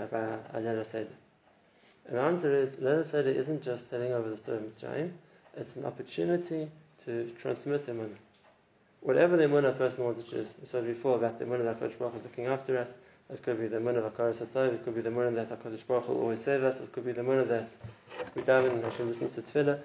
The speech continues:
Whatever the Nakudah of Emunah is, it's the way to install that. And the way to install that isn't just by telling someone information. And this is the Yesod. The way to transmit the Messiah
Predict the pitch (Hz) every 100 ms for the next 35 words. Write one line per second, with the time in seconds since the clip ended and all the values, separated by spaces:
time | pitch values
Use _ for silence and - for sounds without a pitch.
0 | - - 131 165 185 185 139 - 160 151
1 | 127 123 135 120 131 160 196 - - -
2 | _ - - - 127 151 131 117 - 131
3 | 107 - - - _ - - - - 120
4 | 123 127 175 180 139 - 156 160 156 156
5 | - 147 143 165 - 135 - 123 - 131
6 | 131 127 120 110 110 110 - - - -
7 | - - _ - 135 123 151 139 131 113
8 | 113 113 - - _ - 143 135 180 180
9 | 147 135 139 151 143 123 - 123 139 180